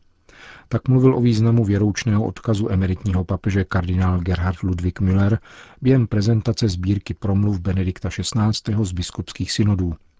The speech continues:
Sborník pod názvem Josef Ratzinger, Benedikt šestnáctý a biskupský synod uspořádal někdejší generální sekretář biskupského synodu arcibiskup Nikola Eterovič. Obsahuje všechna synodální vystoupení Josefa Ratzingera jako kardinála i jako papeže,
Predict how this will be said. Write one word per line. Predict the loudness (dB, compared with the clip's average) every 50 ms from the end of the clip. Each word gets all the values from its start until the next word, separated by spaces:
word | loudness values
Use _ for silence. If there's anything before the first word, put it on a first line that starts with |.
| _ _ -8
Sborník | -6 -4 -2 0 2 2 4 2 2 0
pod | -4 -6 -2 0
názvem | 0 0 0 0 0 0 0 0
Josef | 0 -2 -2 -2 -2 -4 -2 -4
Ratzinger, | -4 -4 -4 -2 -2 0 0 0 0 -2 -2
Benedikt | -2 -2 -2 -2 -2 -4 -6
šestnáctý | -6 -8 -8 -6 -4 -2 -2 -2 -2 -4 -6 -8 -6 -6
a | -6 -6
biskupský | -8 -8 -8 -8 -10 -12 -10 -10 -8 -8
synod | -6 -2 -2 0 0 -2 -4 -6 -18 -20 _ _ _ -12 -6
uspořádal | -4 -4 -4 -4 -4 -2 0 0 2 2 2 2 2
někdejší | 0 0 0 0 0 0 0 -2 -4 -2
generální | 0 0 2 2 2 2 2 0 0 0
sekretář | -2 -4 -4 -4 -4 -4 -2 -2 -2 -2 -2 -2
biskupského | -4 -6 -8 -8 -10 -12 -10 -8 -6 -6 -6 -6
synodu | -4 -2 -2 0 0 0 -2 -2 -4
arcibiskup | -4 -6 -6 -6 -4 -4 -4 -6 -6 -6 -8 -8 -6 -4
Nikola | -6 -6 -4 -4 -4 -4 -4 -4
Eterovič. | -6 -4 -2 -2 0 0 0 -2 -2 -4 -8 -14 -16 _ _ _ _ -16 -10
Obsahuje | -10 -8 -4 -2 -2 0 2 2 0
všechna | 0 -2 -4 -4 -2 -2 -2
synodální | -2 0 0 0 0 2 2 2 2 2 2 2
vystoupení | 0 0 -2 -2 -2 -4 -2 -2 -2 0 0 0
Josefa | 0 -2 -2 -4 -4 -2 -2
Ratzingera | -2 -2 -2 -2 -2 -2 0 0 0 0
jako | -2 -2 -6 -8
kardinála | -6 -6 -4 -2 -2 0 0 0 0 0 0 0 -2
i | -2 -4
jako | -4 -4 -4 -6 -8
papeže, | -6 -6 -4 -2 -2 0 0 -2